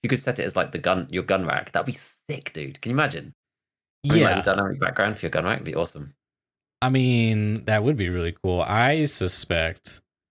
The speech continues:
Speaker 2: um, it's gonna be, like, a, uh, yeah, a station you build, and you can,
Speaker 1: Hmm.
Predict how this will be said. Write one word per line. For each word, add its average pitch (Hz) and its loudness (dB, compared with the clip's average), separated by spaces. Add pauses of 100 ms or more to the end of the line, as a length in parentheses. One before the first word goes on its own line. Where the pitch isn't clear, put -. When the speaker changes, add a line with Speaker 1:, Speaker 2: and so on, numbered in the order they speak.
(380)
Speaker 2:
um, 85 0
it's 82 -6
gonna 92 -2
be, 87 0 (1600)
like, 87 -2 (400)
a, 85 -2
uh, 82 -2 (1160)
yeah, 113 -4
a 143 4
station 127 2
you 90 0
build, 82 -2
and 92 -4
you 95 0
can, 87 -4 (420)
Speaker 1:
Hmm. 85 -6